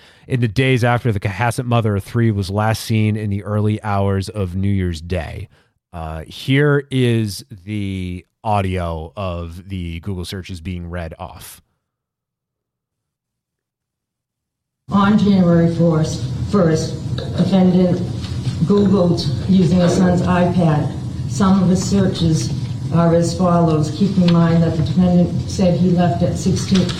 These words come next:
Speaker 2: six A M. At four fifty-five A M on January first, he searched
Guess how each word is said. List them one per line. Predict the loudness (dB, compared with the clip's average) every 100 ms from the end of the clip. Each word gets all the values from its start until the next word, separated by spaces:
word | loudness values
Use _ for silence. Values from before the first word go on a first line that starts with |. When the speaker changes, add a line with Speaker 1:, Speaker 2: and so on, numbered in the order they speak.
| -4
Speaker 2:
six | 0 0 0 2
A |
M. | 4 4 2 0 -2 -4 -6 -6 -6 -6 -4 -2
At | 0
four | 2 0 0
fifty-five | 0 0 0 2 4
A | 4
M | 4 4 4
on | 4
January | 4 4 4 4 2
first, | 2 2 2 -2 -6 -8 -2
he | 0 2
searched | 2 2 2 -4